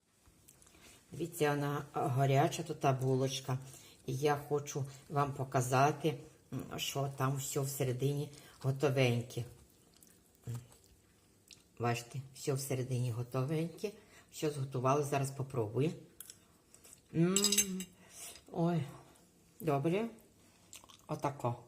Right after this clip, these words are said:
виходить. Отако все виходить. Все сочне, все дуже добре, можете готувати, мої дорогі. Тут я ще до тих булочок втерла чесничок.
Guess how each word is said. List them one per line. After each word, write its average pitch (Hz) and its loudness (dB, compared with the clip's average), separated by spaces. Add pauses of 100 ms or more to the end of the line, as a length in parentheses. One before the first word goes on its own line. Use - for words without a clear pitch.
(280)
виходить. 135 -4 (720)
Отако 151 -2
все 170 -4
виходить. 117 -4 (1000)
Все 135 -2
сочне, 160 0 (540)
все - -2
дуже 131 -2
добре, 143 0
можете 131 0
готувати, 123 0
мої 113 -4
дорогі. 110 -6 (2750)
Тут - -16
я 214 2
ще - 2
до 185 2
тих 190 0
булочок 202 0
втерла 190 8
чесничок. 165 0